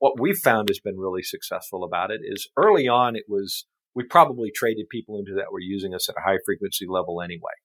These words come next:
So that's sort of what you built your base on. And then we had a ten-year anniversary. So we gave out a bunch of free month subscriptions. That really increased the base.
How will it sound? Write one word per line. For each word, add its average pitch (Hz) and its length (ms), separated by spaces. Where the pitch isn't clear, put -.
So 92 680
that's 104 280
sort 101 320
of 92 100
what 95 220
you 95 100
built 107 220
your 101 100
base 95 260
on. 85 140
And 120 160
then 135 280
we 127 120
had 131 80
a 120 60
ten-year 139 380
anniversary. 110 600
So 107 160
we 98 120
gave 104 300
out 95 220
a 98 100
bunch 101 340
of 101 200
free 107 360
month 101 280
subscriptions. - 1120
That 117 280
really 110 380
increased 92 400
the - 160
base. - 360